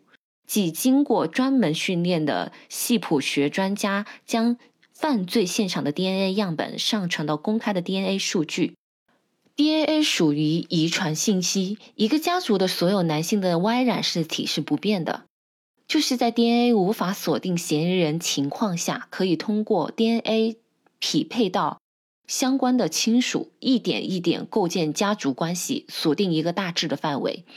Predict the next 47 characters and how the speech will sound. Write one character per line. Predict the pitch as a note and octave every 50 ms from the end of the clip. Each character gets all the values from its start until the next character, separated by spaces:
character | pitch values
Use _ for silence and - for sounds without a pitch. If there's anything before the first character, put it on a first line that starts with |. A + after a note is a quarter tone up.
| - - -
再 | - B3+ A#3+
结 | A#3 - G#3
合 | G#3+ - G3+
警 | G#3 - F3+ D#3+
方 | F3 - G#3 G#3 F#3+
已 | C#3 D3+ B2
知 | - G3 F#3+
的 | F3+ F3+
凶 | F3+ - A#3 B3
手 | B3 - -
性 | - - - A3 F3+ D#3
别、 | C#3+ D3 C3 C#3+
年 | D3+ D3+ D3+ D3 D3
龄 | D#3 D3+ D#3
等 | D#3+ - D3 C3
要 | D3+ D#3 C#3+ C#3+
素， | - - D#3 C#3 - - _ _ _ _
最 | - - G#3 D#3
终 | D#3 - F3 F3 F3+ F3+
揪 | - - G#3+ G#3+
出 | G#3 - G3 F#3
凶 | F3+ - D#3+ D#3+
手。 | E3+ - - - - _ _ _ _ _ _
我 | - - G3+ F#3+ F3+
国 | F#3 F#3+ G3 G#3+
白 | G#3 A3 F#3+ G3+
银 | A3 A3+ G#3 G#3 A3
杀 | - B3+ A#3+
人 | A#3 G#3 E3 -
案 | - F#3 E3+ D#3+ -
也 | - D3+
是 | D#3 - E3+
通 | D#3+ - G3+ G3
过 | - G#3 G3 F#3
这 | -
种 | G#3+ E3 D3
方 | D3+ - F#3+ G3+ G#3+
法， | - E3+ - - _ _ _
最 | - - A#3 F#3 E3+
终 | - F#3+ F3+
锁 | G3 - - - - - -
定 | - E3+ D#3 - A3 -
凶 | - - F#3 F3+ G3
手 | - - - - - _ _ _ _ _ _
高 | - D#3+ D#3+
成 | E3 - - C3+ B2 A#2+
勇。 | C3 -